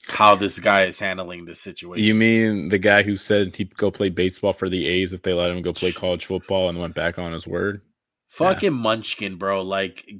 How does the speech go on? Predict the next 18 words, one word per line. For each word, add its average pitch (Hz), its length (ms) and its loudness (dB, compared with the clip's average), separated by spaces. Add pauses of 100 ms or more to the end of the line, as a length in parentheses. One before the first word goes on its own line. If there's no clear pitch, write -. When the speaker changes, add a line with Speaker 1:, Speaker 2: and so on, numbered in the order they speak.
(120)
Speaker 2:
<laughs> - 180 0
Speaker 1:
what 190 360 6
the 151 120 0
hell 127 360 4
is 104 180 -2
Speaker 2:
Oh 92 40 -8
Speaker 1:
wrong 104 320 4
Speaker 2:
my 135 80 2
Speaker 1:
with 120 160 -2
you? - 60 -4
Speaker 2:
God. 120 520 6 (340)
Hard 160 220 8
Speaker 1:
What 104 80 6
Speaker 2:
M 160 180 4
Speaker 1:
the 170 60 6
Speaker 2:
on 214 120 6
Speaker 1:
hell? 202 240 2
Speaker 2:
Munchkin. 120 600 2